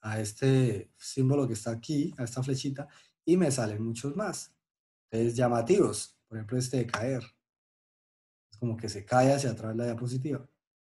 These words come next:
Este otro, la última diapositiva, le pongo otra vez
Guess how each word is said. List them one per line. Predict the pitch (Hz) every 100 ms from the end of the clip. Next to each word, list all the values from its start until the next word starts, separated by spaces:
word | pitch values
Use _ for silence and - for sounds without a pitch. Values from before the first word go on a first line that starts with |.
| -
Este | 135 131 185
otro, | 190 160 107 - _ _ _ _ _ _ _
la | 107 117
última | 139 143 165
diapositiva, | 160 135 123 120 143 113
le | 104 104
pongo | 120 127 135
otra | 143 143
vez | 143 147 -